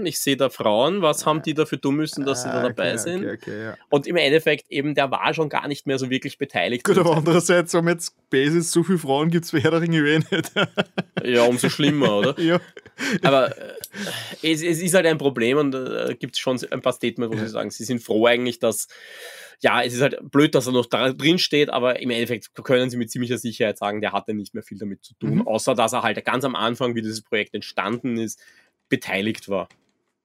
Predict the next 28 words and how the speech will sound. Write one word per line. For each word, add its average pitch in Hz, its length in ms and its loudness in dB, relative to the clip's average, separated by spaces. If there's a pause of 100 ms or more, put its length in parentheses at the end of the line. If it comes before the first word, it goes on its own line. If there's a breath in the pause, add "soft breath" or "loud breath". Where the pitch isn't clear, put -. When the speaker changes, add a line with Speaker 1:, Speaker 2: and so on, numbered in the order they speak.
(160)
Speaker 2:
Mhm, 143 340 -4
mhm, 147 220 -6
mhm. 180 220 -2 (720 loud breath)
Ja, 190 120 6
und 247 80 4
auf 214 100 2
jeden 247 140 2
Fall 208 140 4
in, 185 80 0
im 170 240 2
nächsten, 208 600 2 (160)
in 160 200 -2
der 165 100 2
nächsten 180 340 -2
Folge 156 400 -2
das 135 300 -4
Medienformat 127 1200 -4
werden 147 140 0
wir 208 80 0
dann 202 180 0
schon 208 120 -2
über 196 100 2
Dune 247 320 -4
reden, 135 220 -2
endlich 110 360 -6
über 113 80 -6
den 117 140 -6
Film. 233 340 -4